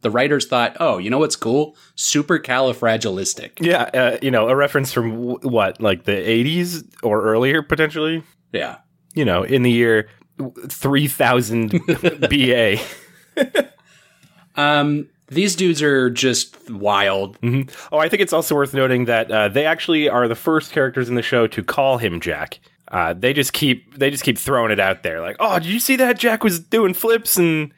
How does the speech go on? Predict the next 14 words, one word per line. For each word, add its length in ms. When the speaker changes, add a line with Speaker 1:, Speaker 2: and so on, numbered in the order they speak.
Speaker 1:
Yeah, 400
um, 380
so 160
this 160
is, 300
you 80
know, 100
the 120
origin 440
story 400
of, 320
of 320
Jack 600
proper. 640